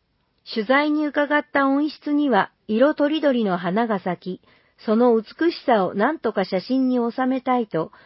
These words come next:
夢中になって撮影してしまいました。紙面でどの写真を使うかとても迷いました。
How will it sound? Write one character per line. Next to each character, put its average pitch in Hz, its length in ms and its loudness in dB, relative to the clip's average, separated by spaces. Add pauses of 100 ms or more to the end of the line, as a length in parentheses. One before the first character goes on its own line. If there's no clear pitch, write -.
(280)
夢 185 160 -4
中 302 240 -4
に 302 160 -2
な 294 120 0
っ 294 80 -10
て - 360 -4
撮 170 160 -6
影 220 240 0
し - 100 -10
て 226 100 -2
し 214 140 -4
ま 208 160 0
い 208 60 -2
ま 208 160 -2
し - 120 -20
た。 - 200 -8 (840)
紙 294 100 0
面 247 280 2
で 180 120 0
ど 233 140 2
の 320 140 -2
写 220 160 0
真 214 300 -2
を 202 100 -4
使 - 280 -2
う 190 60 -4
か - 300 -4
と 165 100 -6
て 240 140 -2
も 254 120 0
迷 247 320 2
い 247 60 0
ま 240 160 0
し - 160 -8
た。 165 180 -6